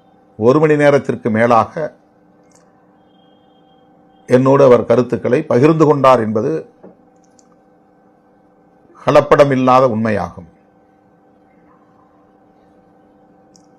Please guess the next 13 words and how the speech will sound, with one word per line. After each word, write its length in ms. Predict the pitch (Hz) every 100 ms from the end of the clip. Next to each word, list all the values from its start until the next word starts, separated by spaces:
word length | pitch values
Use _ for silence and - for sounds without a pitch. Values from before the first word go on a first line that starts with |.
| _ _ _ _
இவர்கள் 320 | 120 123 127
சொல்லுவது 360 | 135 139 151 143
போல் 200 | 127 147
அண்ணன் 340 | 127 131 127 98 -
உயிரோடு 380 | 117 131 135 120
இருந்தால் 400 | 107 107 143 151
நிச்சயம் 480 | 110 107 - 127 110 95 -
அதை 220 | 110 107 90 - _ _ -
சரி 240 | 117 131
என்று 280 | 131 113 127 160 - _ _ - _ -
அவர் 220 | 110 107 -
ஒப்புக்கொள்வார். 680 | 107 147 131 98 82 82 - _ _ _ _ _ _ _ _ _ _
ஆனால் 320 | 117 127 147